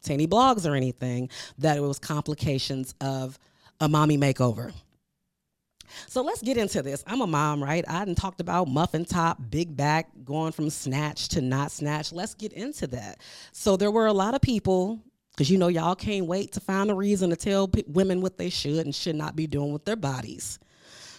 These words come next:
that women need to love themselves. Okay.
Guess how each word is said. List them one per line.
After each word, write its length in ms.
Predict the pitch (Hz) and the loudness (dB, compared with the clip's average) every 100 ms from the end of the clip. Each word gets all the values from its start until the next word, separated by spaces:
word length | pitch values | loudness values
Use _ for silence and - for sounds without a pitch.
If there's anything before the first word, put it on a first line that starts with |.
| - - | -10 0
that 400 | 151 147 147 - _ _ _ _ _ _ | 2 2 -2 -10 _ _ _ _ _ _
women 380 | 143 165 175 165 | 0 2 2 0
need 220 | 143 143 | 0 -2
to 180 | - 262 | -2 -2
love 280 | 269 392 202 | 0 0 2
themselves. 840 | 151 135 - 107 - - - - _ _ _ _ _ _ _ _ _ _ _ _ - - | 2 2 -2 -8 -10 -10 -10 -12 _ _ _ _ _ _ _ _ _ _ _ _ -12 0
Okay. 420 | 190 156 131 160 | 2 4 0 -6